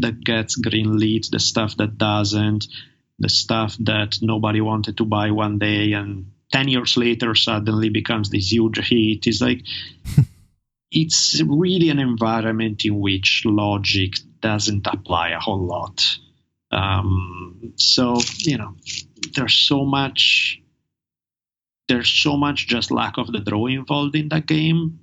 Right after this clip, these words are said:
Speaker 1: that you have no idea.
Speaker 2: It just seems like it's timing, but yet it's weird because
Speaker 1: Yeah.
Speaker 2: th-, nobody has any interest in a particular subject,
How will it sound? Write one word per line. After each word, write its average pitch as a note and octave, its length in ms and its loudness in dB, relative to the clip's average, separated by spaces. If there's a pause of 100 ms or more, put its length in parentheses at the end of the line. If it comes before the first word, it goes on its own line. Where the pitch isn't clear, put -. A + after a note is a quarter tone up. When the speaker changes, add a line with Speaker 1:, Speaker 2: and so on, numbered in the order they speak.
Speaker 1:
that G#2+ 180 2
you F#2 140 0
have - 80 -10 (340)
no - 40 -20
idea. - 240 -14 (960)
Speaker 2:
It B2+ 140 2
just F3 140 0
seems E3 220 2
like A2+ 160 0
it's - 340 -6 (140)
timing, A#2 560 2
but F#2 140 0
yet A#2 200 2
it's F#2+ 160 -4
weird G2 540 2
because F2 680 0 (380)
Speaker 1:
Yeah. G2 240 0 (240)
Speaker 2:
th-, C#3 200 0
nobody D3+ 360 4
has C#3 260 4
any C3 240 2
interest B2 400 2
in G2+ 260 4
a F#2 120 2
particular G#2+ 420 2
subject, F#2 560 0